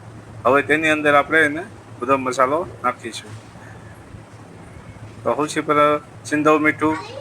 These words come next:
સંચળ પાવડર, સાદું મીઠું અને થોડાક ચણા જે બફાઈ ગયા છે એ નાખીશું. ત્યારબાદ આપણે મરચું પાવડર જે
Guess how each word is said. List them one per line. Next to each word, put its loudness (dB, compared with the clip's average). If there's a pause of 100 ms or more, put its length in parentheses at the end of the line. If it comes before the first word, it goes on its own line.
(300)
સંચળ 0
પાવડર, 4 (260)
સાદું 0
મીઠું 0 (1080)
અને -2 (500)
થોડાક 4
ચણા 4
જે 4
બફાઈ 0
ગયા 4
છે -4
એ 2
નાખીશું. -6 (500)
ત્યારબાદ 2
આપણે 0 (580)
મરચું -2
પાવડર 2
જે 0